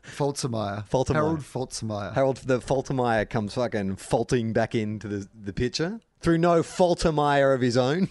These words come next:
Speaker 2: <laughs>
Speaker 1: He probably needs modern artists to reclaim it in the same way as Stranger Things or modern movies have sort of reclaimed or reinterpreted it. You suddenly need a whole bunch of, yeah, I mean, you,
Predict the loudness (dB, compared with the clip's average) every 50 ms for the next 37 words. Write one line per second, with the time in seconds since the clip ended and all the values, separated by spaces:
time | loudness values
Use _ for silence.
0 | -4 -16 _ -2 -2 0 0 0 0 0 0 2 2 0 0 0 0 0 0 0
1 | -2 -4 -6 -8 -8 -8 -10 _ _ _ _ _ _ _ _ -8 -4 -2 -2 0
2 | 0 -2 -2 -2 -2 -2 0 0 -2 -2 -4 -6 -6 -6 -6 -6 -4 -4 -4 -6
3 | -6 -4 -4 -4 -4 -4 -6 -8 -8 -8 -6 -6 -6 -4 -4 -4 -4 -4 -4 -4
4 | -4 -6 -8 -6 -6 -6 -6 -6 -8 -8 -8 -8 -6 -6 -6 -6 -6 -6 -6 -4
5 | -4 -4 -4 -4 -6 -6 -6 -4 -4 -4 -4 -4 -6 -8 -6 -6 -8 -8 -8 -6
6 | -6 -6 -6 -6 -8 -8 -6 -8 -8 -8 -8 -8 -8 -6 -6 -6 -6 -6 -6 -6
7 | -6 -8 -8 -6 -6 -6 -6 -6 -8 -10 -8 -8 -10 -10 -10 -12 -14 -20 -20 -20
8 | -20 -20 _ -10 -8 -6 -4 -2 -2 -2 -2 -4 -6 -6 -4 -4 -4 -4 -4 -6
9 | -6 -4 -4 -4 -4 -4 -6 -8 -8 -8 -6 -6 -6 -6 -6 -10 -16 _ _ _
10 | _ _ _ _ _ _ _ -6 -4 -4 -2 -2 -2 -2 -2 0 0 -2 -2